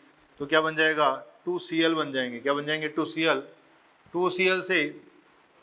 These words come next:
सीएल माइनस, ये क्या होगा? ईए होगा, ईए। तो इन दोनों में मिलाएंगे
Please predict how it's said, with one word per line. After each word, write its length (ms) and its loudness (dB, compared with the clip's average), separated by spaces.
सीएल 420 2
माइनस, 800 0
ये 120 2
क्या 180 4
होगा? 580 2
ईए 280 4
होगा, 380 0
ईए। 380 -4
तो 80 -6
इन 100 -8
दोनों 260 2
में 100 -2
मिलाएंगे 480 2